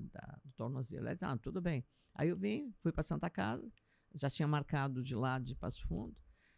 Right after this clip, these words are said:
e pra minha alegria, fui, eu, fui, a cirurgia foi feita pelo chefe da ortopedia da Santa Casa, doutor Carlos Schwartzmann,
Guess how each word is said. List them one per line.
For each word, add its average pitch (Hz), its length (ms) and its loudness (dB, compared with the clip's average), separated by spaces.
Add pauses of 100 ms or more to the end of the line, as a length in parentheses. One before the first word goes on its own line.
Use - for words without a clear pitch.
(120)
e 165 220 2
pra 175 160 12
minha 185 240 4
alegria, 180 420 4
fui, 196 200 4
eu, 160 200 6 (180)
fui, 139 220 2
a 120 120 4
cirurgia 151 360 2
foi 165 160 4
feita 160 280 2
pelo 143 400 0
chefe 175 400 0
da 127 180 2
ortopedia 135 560 0
da 117 80 -2
Santa 123 240 -4
Casa, 165 220 0
doutor 135 300 0
Carlos 135 340 2
Schwartzmann, 120 640 0